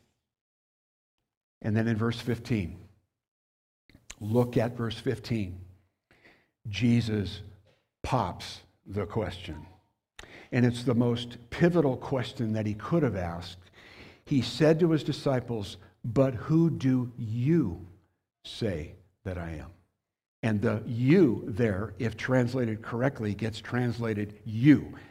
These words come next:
It's, in other words, it's emphatic. He's looking them in the eye, and he's saying, "Thank you for the, uh, survey of what other people think of me.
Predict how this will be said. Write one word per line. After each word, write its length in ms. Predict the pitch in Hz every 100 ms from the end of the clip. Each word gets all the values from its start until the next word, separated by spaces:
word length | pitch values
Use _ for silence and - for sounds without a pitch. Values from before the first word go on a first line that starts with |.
| - 123
It's, 300 | 117 - -
in 120 | 113
other 180 | 113 113
words, 220 | 104 104
it's 240 | 123 117 113
emphatic. 880 | 104 - - 131 120 98 90 - - - _ _ _ -
He's 220 | 123 120
looking 420 | 131 151 165 156
them 180 | 147 139
in 120 | 135
the 160 | 135 117
eye, 340 | 101 98 104 - - -
and 100 | 113
he's 160 | 107 -
saying, 500 | 135 120 113 107 - - -
"Thank 320 | 147 160 170 160
you 160 | 135
for 540 | - 131 120 113 110 - - -
the, 420 | 120 110 104 98 - - - -
uh, 300 | 101 98 104 -
survey 760 | - - 147 160 123 113 104 -
of 140 | 110
what 200 | 110 113
other 260 | 156 190 190
people 380 | - 123 120 98
think 300 | 120 104 101
of 120 | 87
me. 360 | 98 90 110